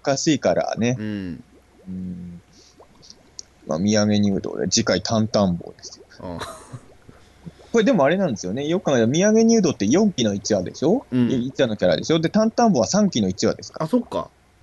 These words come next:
Speaker 1: うん。
Speaker 2: じゃあ何かしらやっぱそういった、やっぱり、ちょ-、ちょっとした、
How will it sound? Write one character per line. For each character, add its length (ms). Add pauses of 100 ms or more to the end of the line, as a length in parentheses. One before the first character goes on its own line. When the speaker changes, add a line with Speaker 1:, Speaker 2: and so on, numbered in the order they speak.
(120)
Speaker 1:
う 40
ん。 520 (1700)
Speaker 2:
じ 80
ゃ 20
あ 40
何 160
か 100
し 40
ら 60
や 60
っ 20
ぱ 80
そ 120
う 40
い 40
っ 20
た、 180
や 80
っ 40
ぱ 100
り、 260
ち 60
ょ-、 80 (120)
ち 60
ょ 40
っ 40
と 160
し 80
た、 240